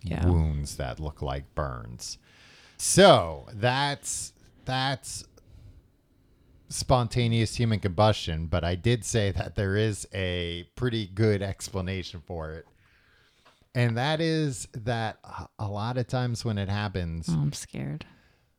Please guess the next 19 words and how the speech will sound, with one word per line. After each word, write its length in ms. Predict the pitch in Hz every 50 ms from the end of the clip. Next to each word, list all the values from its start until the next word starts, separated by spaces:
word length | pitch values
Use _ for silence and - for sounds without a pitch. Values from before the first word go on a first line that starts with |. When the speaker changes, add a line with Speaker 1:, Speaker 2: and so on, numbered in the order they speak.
| _ _ _ _ _ _ - - - - - - -
Speaker 2:
Well, 140 | 180 202 220
don't 200 | 254 262 262 196
be 120 | 190 139
scared. 640 | - - - 143 135 - 120 110 107 110 107 - -
It's 300 | - - 147 139 - -
not 240 | 185 190 196 185 170
as 120 | 156 120 -
scary. 680 | - - - - - 139 135 131 123 113 107 101 101 -
I 80 | 190 226
Speaker 1:
This 120 | 240 -
Speaker 2:
mean, 80 | - 277
Speaker 1:
whole 320 | 262 277 294 302 311 285
episode 500 | - 180 185 165 185 185 175 180 165 160
is 120 | 160 160
giving 300 | 156 165 156 160 156 156
me 80 | 151 151
the 100 | - 156
heebie-jeebies. 1200 | 143 - - 170 - 156 156 147 - - 151 139 - - 175 165 170 165 135 - - - 156 - -
Speaker 2:
<laughs> 60 | _